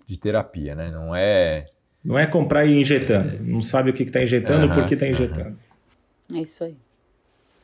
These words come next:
Speaker 1: Professora Vivian, gostaria de complementar com alguma informação?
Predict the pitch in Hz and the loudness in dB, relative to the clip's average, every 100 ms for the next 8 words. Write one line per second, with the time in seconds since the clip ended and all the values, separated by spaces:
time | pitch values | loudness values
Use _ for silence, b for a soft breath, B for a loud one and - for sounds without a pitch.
0 | _ - 87 101 120 104 135 113 104 - | _ -20 -16 -8 -2 -2 -2 -6 -8 -8
1 | 107 95 90 98 90 90 82 90 - 82 | -8 -8 -10 -14 -12 -12 -8 -8 -8 -12
2 | 80 82 - 78 78 - 151 | -14 -14 -14 -12 -8 -4 -4